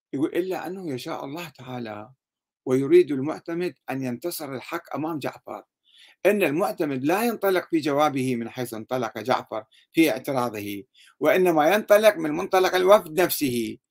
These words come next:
ومن هنا قال المعتمد، المعتمد أيد منه؟ أيد هذا الوفد اللي دي يطالب بالعلم الغيب، فقال له: "القوم رسل وما على الرسل إلا البلاغ المبين."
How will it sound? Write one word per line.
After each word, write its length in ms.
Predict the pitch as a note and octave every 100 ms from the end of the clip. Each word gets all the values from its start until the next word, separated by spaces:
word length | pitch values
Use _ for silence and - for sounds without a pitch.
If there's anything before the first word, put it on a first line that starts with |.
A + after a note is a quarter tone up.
| _ _ _ -
ومن 240 | E3+ F#3
هنا 260 | G3+ B3+ A3
قال 240 | - E3
المعتمد، 600 | D3+ C3 - - F#2+ F#2+ F2+ _ _ _ _ _ _ _ -
المعتمد 420 | A#2+ B2 E3 E3+
أيد 320 | D3 F#3 F#3
منه؟ 300 | F#3+ A3 A3+ - _ _ -
أيد 300 | A#2+ E3 D#3+
هذا 200 | E3+ F3+
الوفد 460 | A3 B3 G#3+ G3+ F#3
اللي 220 | C#3+ C#3+
دي 120 | C#3+
يطالب 420 | D#3 D#3 F#3+ G3+ F3
بالعلم 680 | F#3 F3+ - - - F#3+ F#3+
الغيب، 480 | F3+ G#3 G#3+ F3+ - _ _ _ _ _ _ _ _ -
فقال 340 | C#3 D3 F3+
له: 240 | G#3 G#3+ E3
"القوم 380 | E3 A3+ B3
رسل 560 | C4 B3+ A#3 G#3 G#3 G3 _ _ _
وما 260 | D3+ D#3 G#3
على 280 | F3 F3
الرسل 460 | D#3+ C3+ F#3+ F#3+ E3+
إلا 280 | E3+ F3+ F3
البلاغ 460 | D3 A#2+ A#2 B2+
المبين." 600 | D#3 F3+ F#3 A#3+ G#3+ F#3+